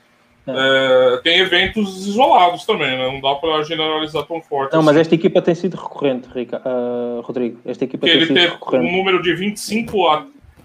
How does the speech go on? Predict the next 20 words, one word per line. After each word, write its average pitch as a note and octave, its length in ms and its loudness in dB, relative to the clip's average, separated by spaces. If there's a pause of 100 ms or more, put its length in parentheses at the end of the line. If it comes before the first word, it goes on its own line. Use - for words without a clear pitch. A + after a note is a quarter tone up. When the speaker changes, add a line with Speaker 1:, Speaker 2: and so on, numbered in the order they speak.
Speaker 1:
Na D#3+ 180 2
recorrente F3 460 2
Speaker 2:
Pô. G3+ 60 2
Speaker 1:
no F3 60 0
sentido F3 340 2
em D#3 100 2
que C3 540 2
o C3 100 -2
volume C3+ 340 0
Speaker 2:
Vinte D#3 100 2
e - 20 -12
cinco E3+ 360 2
a C3 100 2
três? G#3 240 2 (100)
Speaker 1:
ofensivo, - 240 -20 (480)
o C#3 120 -2
volume D#3 340 2
ofensivo D#3 680 0
da C3 120 -4
equipa, B2+ 580 -4